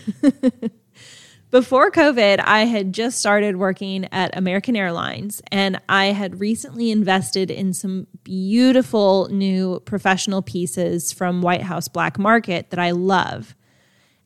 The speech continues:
And I finally figured out, like, what my work style was. I had finally found a good balance between comfortable clothes that are comfortable enough to work in, but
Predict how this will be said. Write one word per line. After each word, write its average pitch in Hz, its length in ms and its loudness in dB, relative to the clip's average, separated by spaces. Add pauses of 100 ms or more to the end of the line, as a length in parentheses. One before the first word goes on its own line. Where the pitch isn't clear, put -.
(100)
And 208 460 2
I 208 160 2
finally 269 640 0
figured 226 420 0
out, 180 300 4
like, 185 240 -2
what 180 200 0
my 180 120 0
work 185 380 -2
style 170 440 0
was. 175 360 -6
I 185 80 -4
had 185 120 -4
finally 220 500 -2
found 196 640 -2 (100)
a 185 180 -2 (460)
good 247 400 4
balance 185 560 0
between 185 800 -8 (840)
comfortable 240 600 2
clothes 208 840 2
that 190 120 -2
are 190 80 0
comfortable 202 840 -4
enough 190 220 -2
to 190 140 -6
work 233 340 0
in, 185 400 -4
but - 180 -4